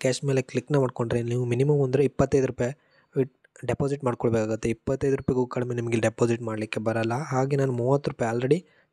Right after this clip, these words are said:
deposit ಮಾಡ್ಕೊಂಡಿದ್ದೇನೆ. ನಂತರ ನೀವು ಇಲ್ಲಿ ಆ್ಯಡ್ ತರ್ಟಿ ಮೇಲೆ ಕ್ಲಿಕ್ನ ಮಾಡ್ಕೊಂಡ್ರೆ ನಿಮಗೆ ಇಲ್ಲಿ PhonePe ಆಗಿರ್ಬೋದು, Paytm, ಹಾಗೆ ನಿಮ್ಮ ಬ್ಯಾಂಕ್ ಅಕೌಂಟ್ನ ಮುಖಾಂತರ ಕ್ಯಾಶ್ನ deposit ಮಾಡ್ಕೊಳ್ಬೋದು. ನಾನು already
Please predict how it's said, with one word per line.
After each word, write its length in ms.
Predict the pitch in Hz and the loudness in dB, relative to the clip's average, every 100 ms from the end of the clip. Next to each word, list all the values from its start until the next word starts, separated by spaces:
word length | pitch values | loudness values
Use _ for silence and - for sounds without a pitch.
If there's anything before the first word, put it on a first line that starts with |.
| 127 | -12
deposit 360 | 120 123 127 120 | -6 -4 -4 -6
ಮಾಡ್ಕೊಂಡಿದ್ದೇನೆ. 480 | 113 120 113 120 143 _ - - _ - | -6 -8 -4 -6 -6 _ -20 -20 _ -6
ನಂತರ 240 | 131 143 147 | -4 -2 -2
ನೀವು 140 | 135 127 | -2 -2
ಇಲ್ಲಿ 120 | 123 | 0
ಆ್ಯಡ್ 220 | 120 123 - | 2 0 0
ತರ್ಟಿ 220 | 117 - 139 | -2 0 2
ಮೇಲೆ 120 | 127 | 2
ಕ್ಲಿಕ್ನ 380 | - 123 123 135 127 | 2 0 2 0 0
ಮಾಡ್ಕೊಂಡ್ರೆ 420 | 120 - 117 120 | -2 -4 -4 -4
ನಿಮಗೆ 200 | 117 117 | -2 0
ಇಲ್ಲಿ 100 | 117 113 - | 0 -2 -2
PhonePe 340 | 123 127 135 123 | -2 2 2 2
ಆಗಿರ್ಬೋದು, 480 | 117 113 113 113 117 117 - | 0 0 2 4 4 2 0
Paytm, 400 | 120 117 127 123 120 | -2 0 -2 -2 -2
ಹಾಗೆ 180 | 117 120 117 | -2 -2 -2
ನಿಮ್ಮ 140 | 117 110 | -2 0
ಬ್ಯಾಂಕ್ 400 | 117 139 143 - - | 2 2 -4 -8 -4
ಅಕೌಂಟ್ನ 420 | 117 131 131 127 117 | 0 0 2 0 0
ಮುಖಾಂತರ 380 | - 117 117 123 165 - - - - 131 | -4 -2 0 0 -2 -10 -20 -20 -2 2
ಕ್ಯಾಶ್ನ 320 | 117 - 127 | 2 0 0
deposit 480 | 113 110 120 139 - 123 | 0 2 2 2 0 -2
ಮಾಡ್ಕೊಳ್ಬೋದು. 540 | 117 117 120 110 113 117 | -2 0 -2 0 0 2
ನಾನು 220 | 123 135 131 | 2 2 2
already 320 | 139 139 | 2 2